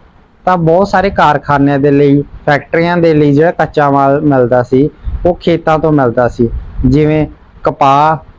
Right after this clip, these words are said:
ਠੀਕ ਆ, ਕੱਪੜੇ ਉਹਦੇ ਬਣਾਉਣ ਦੇ ਲਈ ਕਪਾਹ ਦੀ ਜ਼ਰੂਰਤ ਸੀ, ਧਾਗਾ ਬਣਾਉਣ ਦੇ ਲਈ। ਠੀਕ ਆ, ਤਾਂ ਇਹ ਸਾਰਾ ਕੁਝ ਖੇਤਾਂ ਤੋਂ ਪ੍ਰਾਪਤ ਹੁੰਦਾ ਹੈ। ਖੇਤਾਂ ਦੇ ਵਿੱਚ ਮਸ਼ੀਨਾਂ ਦੀ ਵਰਤੋਂ ਕੀਤੀ, ਜਿਸ ਕਰਕੇ ਕਾਰਖਾਨਿਆਂ ਦੇ ਵਿੱਚ,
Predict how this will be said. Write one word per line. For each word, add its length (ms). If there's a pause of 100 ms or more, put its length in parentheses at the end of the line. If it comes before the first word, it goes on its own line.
(140)
ਠੀਕ 120
ਆ, 80
ਕੱਪੜੇ 320
ਉਹਦੇ 260 (180)
ਬਣਾਉਣ 360
ਦੇ 120
ਲਈ 160
ਕਪਾਹ 360
ਦੀ 140
ਜ਼ਰੂਰਤ 400
ਸੀ, 320 (120)
ਧਾਗਾ 280
ਬਣਾਉਣ 300
ਦੇ 120
ਲਈ। 300 (220)
ਠੀਕ 160
ਆ, 120 (400)
ਤਾਂ 100 (140)
ਇਹ 180
ਸਾਰਾ 560 (100)
ਕੁਝ 200 (200)
ਖੇਤਾਂ 340
ਤੋਂ 100
ਪ੍ਰਾਪਤ 320
ਹੁੰਦਾ 180
ਹੈ। 40
ਖੇਤਾਂ 420
ਦੇ 120
ਵਿੱਚ 160
ਮਸ਼ੀਨਾਂ 520
ਦੀ 100
ਵਰਤੋਂ 340
ਕੀਤੀ, 440 (420)
ਜਿਸ 240
ਕਰਕੇ 440
ਕਾਰਖਾਨਿਆਂ 640
ਦੇ 100
ਵਿੱਚ, 480